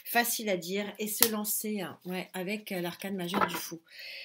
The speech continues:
On est, euh, on est super synchro ici. C'est, c'est, c'est vraiment une guidance beaucoup plus souple, hein, beaucoup plus douce,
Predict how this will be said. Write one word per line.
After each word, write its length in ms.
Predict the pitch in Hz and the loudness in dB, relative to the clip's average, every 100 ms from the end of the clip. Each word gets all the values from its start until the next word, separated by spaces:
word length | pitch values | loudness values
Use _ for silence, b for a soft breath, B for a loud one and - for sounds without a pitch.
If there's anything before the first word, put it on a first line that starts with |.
| B B - | B B -4
On 220 | 196 214 | 0 2
est, 260 | 233 247 208 | 4 4 4
euh, 220 | 190 180 | 4 2
on 100 | 185 | 0
est 80 | 214 | -2
super 380 | 214 - 233 233 | -2 -2 -4 -6
synchro 440 | 220 185 - 185 | -6 -6 -6 -4
ici. 380 | 196 180 - 240 | -4 -4 -4 -4
C'est, 300 | 233 202 180 B B B | -2 -2 -2 B B B
c'est, 480 | - - 233 226 - | -4 2 4 4 2
c'est 160 | - 226 | 2 0
vraiment 400 | 214 254 285 285 | 0 0 0 0
une 360 | 208 208 202 | 0 0 -2
guidance 400 | 185 208 233 226 | -2 0 2 2
beaucoup 300 | 196 254 320 | 0 -2 -4
plus 160 | - 233 | -4 -4
souple, 400 | 214 202 175 180 | -2 -4 -4 -4
hein, 160 | 175 196 | -4 -6
beaucoup 260 | 196 202 226 | -6 -6 -6
plus 200 | - 202 | -6 -6
douce, 440 | 185 240 - - | -4 -4 -4 -4